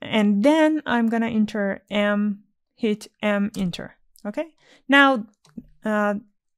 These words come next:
I have only the second part of the command, okay? So because, um, before entering the command, I have selected my object, so I just need to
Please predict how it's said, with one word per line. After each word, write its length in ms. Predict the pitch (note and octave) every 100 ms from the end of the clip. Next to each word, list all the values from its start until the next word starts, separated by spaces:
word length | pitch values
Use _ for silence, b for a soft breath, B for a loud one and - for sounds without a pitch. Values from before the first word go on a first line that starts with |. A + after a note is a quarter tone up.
| _ _
I 120 | A3 A#3+
have 440 | - - D4+ F4+ -
only 300 | - C#4 C#4+
the 120 | C4 A3
second 420 | - C4 C4+ G#3+
part 180 | - G3
of 140 | F#3
the 80 | F3+
command, 420 | - F3+ E3 F3
okay? 220 | G3 G#3 G#3
So 200 | G3+ F3+
because, 580 | F#3+ F#3+ B3 B3 B3 B B B B B -
um, 580 | G3 F#3 F3+ F#3 G#3+ - _ -
before 380 | F#3 G#3 - A#3+
entering 420 | A#3+ A#3 A#3+ A3
the 80 | F#3+
command, 440 | F#3 G3+ G#3+ A#3 A3+
I 120 | A3
have 200 | G3+ -
selected 420 | - F#3+ A3+ D#4
my 220 | C#4+ D4
object, 500 | D4 C#4+ D#4 D#4+ -
so 220 | - B3 A#3+
I 80 |
just 320 | A3 D#4+ E4 B3+
need 260 | B3 B3
to 340 | - A#3 A3